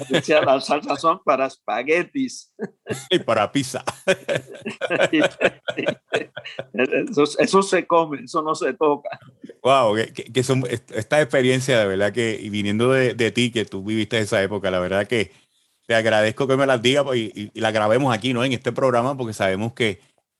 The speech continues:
Speaker 2: que las nuevas generaciones tienen que conocer la, la, la, la base, ¿no? De lo que, de lo que era la salsa. Y ahora,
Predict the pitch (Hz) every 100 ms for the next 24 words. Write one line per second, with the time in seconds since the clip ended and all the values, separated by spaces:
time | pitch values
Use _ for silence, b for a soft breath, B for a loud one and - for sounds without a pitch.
0 | _ - 120 120 120 135 147 151 127 139
1 | 135 117 123 123 123 117 127 123 110 98
2 | 90 85 - - - 92 95 90 117 127
3 | 92 82 113 127 95 85 87 76 b b
4 | _ 113 104 95 92 98 92 120 147 147
5 | 117 110 120 170